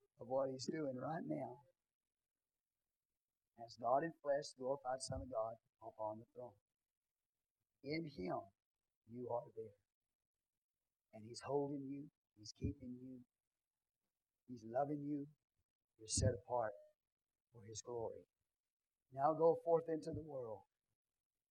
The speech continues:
and fulfill the mission that he's called you. And that mission is to continue the work that he began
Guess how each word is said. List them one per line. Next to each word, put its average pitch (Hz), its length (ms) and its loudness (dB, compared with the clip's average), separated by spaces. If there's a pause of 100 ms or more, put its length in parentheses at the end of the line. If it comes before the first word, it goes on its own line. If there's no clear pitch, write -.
(320)
and - 200 -10
fulfill 123 340 -4
the 117 80 -8
mission 131 400 -6 (560)
that 104 80 -14
he's 110 180 -6
called 107 440 -2
you. 110 180 -8 (760)
And 104 140 -12
that 123 240 -2
mission 117 320 -6 (180)
is 107 120 -12 (160)
to 117 260 -8 (320)
continue 151 480 0
the 151 160 -10
work 131 240 -10 (160)
that - 880 -10
he 110 140 -12
began 101 340 -8